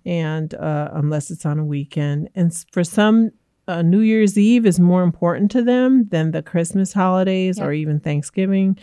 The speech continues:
Speaker 2: Yep.
Speaker 1: So it just kind of depends. You have to have conversations with people. I think communication, I think we've always focused on trying to communicate,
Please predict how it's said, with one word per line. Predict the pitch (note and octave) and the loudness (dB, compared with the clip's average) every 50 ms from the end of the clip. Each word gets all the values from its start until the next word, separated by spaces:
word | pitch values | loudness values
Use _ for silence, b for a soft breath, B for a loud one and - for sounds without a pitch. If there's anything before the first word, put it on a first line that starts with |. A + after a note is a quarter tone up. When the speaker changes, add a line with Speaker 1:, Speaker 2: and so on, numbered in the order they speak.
| B B B | B B B
Speaker 2:
Yep. | F#3+ F#3 E3+ | -12 -12 -6
Speaker 1:
So | - G3+ G3 | -2 0 0
it | F#3+ F#3+ | 0 0
just | - A#3+ A#3 - - | -2 -4 -4 -4 -2
kind | A#3 A#3 A3 | 0 0 0
of | G#3+ G#3 | 0 -2
depends. | F#3+ F#3+ F3+ - - G3 G#3 G#3 G3+ F#3 E3+ - | -2 -4 -6 -4 -4 -4 -2 0 0 -2 -2 -2
You | E3+ E3 E3+ | -4 -4 -4
have | F3 F3 F3+ - | -4 -6 -6 -6
to | - | -6
have | F3 E3+ E3 E3+ - | -4 -4 -4 -6 -8
conversations | - E3+ D#3+ E3+ E3 D3 - - E3 D#3+ - - F3 D#3 D#3 - | -8 -6 -6 -6 -6 -8 -6 -6 -6 -6 -6 -6 -6 -6 -6 -6
with | E3 D#3 - _ - | -8 -12 -12 _ -10
people. | D#3+ D3 D3 - D#3 D3 C#3+ C#3 _ b b b b b b b b b | -10 -10 -8 -8 -8 -8 -8 -8 _ b b b b b b b b b
I | F#3 | -6
think | - - A3 G#3 G#3 | -4 -2 -2 -4 -2
communication, | - G3+ F#3 F#3+ G3+ G3+ G3 F#3 F#3 F3+ F#3 G3 - F3+ D#3 | 0 2 2 2 2 0 -2 -2 -2 -2 -2 -4 -4 -4 -4
I | C#3+ | -4
think | C#3+ - F#3 F3+ - | -4 -4 -6 -6 -4
we've | F#3 E3 D#3+ E3 | -4 -4 -2 -2
always | E3 F3+ F#3+ E3+ D#3 - - | -4 -4 -2 -4 -4 -4 -4
focused | - E3 E3 D#3+ - D#3+ D3 C#3+ - - | -4 -6 -6 -4 -6 -6 -8 -6 -6 -6
on | D#3+ D3 C#3+ C#3+ C#3+ D3+ D3 | -6 -6 -4 -4 -4 -6 -6
trying | - - D#3+ D3 D3 D3+ D3+ | -8 -8 -6 -6 -4 -6 -6
to | - - E3 D#3+ D3 | -6 -6 -8 -8 -8
communicate, | - - D#3+ D#3 D#3+ E3 D#3+ D#3 - - D#3 C#3+ C#3+ C3+ - | -6 -4 -4 -2 -2 -2 -4 -6 -6 -6 -6 -4 -4 -6 -10